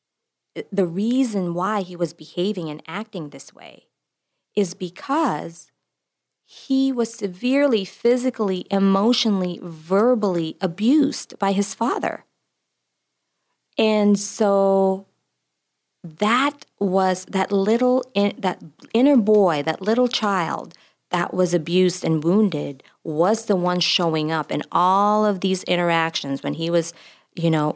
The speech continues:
acting out and being aggressive, really displacing his anger onto other people, places, and things, when really he was really angry with his father and with himself. He had a lot of self-blame,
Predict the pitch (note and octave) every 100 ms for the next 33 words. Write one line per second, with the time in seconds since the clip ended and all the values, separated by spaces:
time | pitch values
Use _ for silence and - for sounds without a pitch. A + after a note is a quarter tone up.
0 | - E3+ F3+ F3+ E3 D#3 D3+ - _ _
1 | E3 E3 E3 E3 E3 D#3 D#3+ C#3+ - A#1
2 | - _ _ _ - E3+ G3 F#3 D#3 D#3+
3 | - E3 D#3+ F3+ A#3 A#3 F3+ D#3+ D#3 -
4 | F3 F3+ E3+ D#3 D#3+ D#3+ D#3 E3+ - D#3+
5 | D3+ - G3+ F3+ D#3 - F3+ E3+ D3+ C#3+
6 | - F#3+ F#3 D3 D#3+ D#3+ D3+ F#3+ G3 E3
7 | E3+ D#3+ D3+ F3 G3+ G3 - F3 F3 E3+
8 | D#3 D3 D#3 _ _ _ _ _ E3+ E3+
9 | D3+ - - D3 C3+ - - _ _ _
10 | _ - A#3+ B3+ F3+ D#3+ D3+ E3+ F2+ -
11 | - F3+ E3 D#3+ D#3+ D3+ - C#3 - -
12 | E3 D#3+ D#3 D#3 D#3+